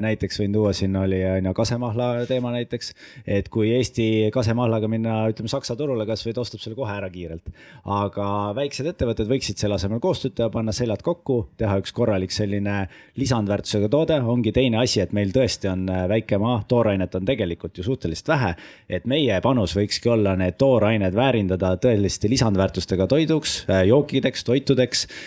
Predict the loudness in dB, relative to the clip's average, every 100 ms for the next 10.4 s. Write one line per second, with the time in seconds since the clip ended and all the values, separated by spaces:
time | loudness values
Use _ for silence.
0 | -4 0 2 2 2 2 4 2 2 4
1 | 2 2 4 4 2 0 0 2 2 4
2 | 4 4 2 2 2 0 0 0 0 2
3 | 2 2 2 2 2 2 2 2 0 0
4 | 0 0 0 0 -2 -4 -14 -10 -2 0
5 | 2 2 0 0 0 2 0 2 2 0
6 | 0 -2 0 2 2 2 0 -2 0 2
7 | 2 2 0 -2 0 0 2 0 -4 -4
8 | 0 4 4 4 4 4 2 2 0 0
9 | 0 2 2 2 0 -2 -4 -4 -2 0
10 | 0 2 2 0